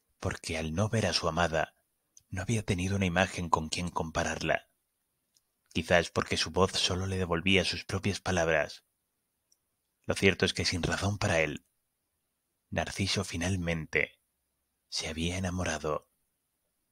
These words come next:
"Vuelve, por favor", gritó. "Yo te amo". Pero era tarde. La doncella ya no podía escucharlo.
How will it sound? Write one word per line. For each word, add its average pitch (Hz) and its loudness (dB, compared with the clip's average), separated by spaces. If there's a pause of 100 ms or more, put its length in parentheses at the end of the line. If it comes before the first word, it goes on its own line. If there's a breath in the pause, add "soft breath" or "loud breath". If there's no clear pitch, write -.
(760)
"Vuelve, 92 6
por - 4
favor", 101 6
gritó. 80 0 (500)
"Yo 110 6
te 80 4
amo". 92 2 (1120)
Pero 87 4
era 82 4
tarde. - 0 (880)
La 87 0
doncella 92 -4
ya 92 -4
no 98 -2
podía 87 2
escucharlo. 85 -2